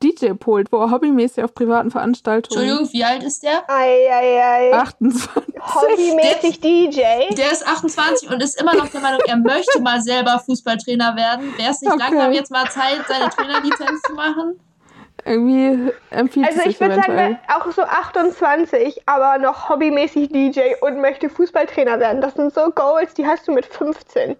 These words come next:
Speaker 3: Und Dinge,
Speaker 1: Eigentlich
Speaker 3: die
Speaker 1: ja.
Speaker 3: machst du mit fünfzehn.
Speaker 1: Ja. Also der zweite Daniel ist auch so.
Speaker 2: Aber der sieht auch sehr aus, als ob der D J sein will.
Speaker 1: Na, das stimmt.
Speaker 2: Ich meine, der hat sein Bild von der Graffi-,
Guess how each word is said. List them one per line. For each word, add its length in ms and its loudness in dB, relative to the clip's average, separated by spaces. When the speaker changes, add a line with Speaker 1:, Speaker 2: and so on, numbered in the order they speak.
Speaker 3:
Und 160 -4
Dinge, 200 2
Speaker 1:
Eigentlich 100 2
Speaker 3:
die 80 0
Speaker 1:
ja. 160 2
Speaker 3:
machst 120 -2
du 60 0
mit 140 -2
fünfzehn. 680 -6
Speaker 1:
Ja. 320 0
Also 320 2
der 240 0
zweite 340 0
Daniel 400 0
ist 140 -6
auch 180 -2
so. 140 -6
Speaker 2:
Aber 240 0
der 140 -4
sieht 280 -4
auch 140 -2
sehr 200 -6
aus, 200 -2
als 80 -10
ob 60 -20
der 100 -4
D 100 -6
J 340 -12
sein 340 -8
will. 200 -12
Speaker 1:
Na, 240 -2
das 140 -10
stimmt. 380 -6
Speaker 2:
Ich 100 -14
meine, 160 -2
der 100 -2
hat 160 -4
sein 160 -4
Bild 160 -2
von 180 -4
der 140 -2
Graffi-, 500 -6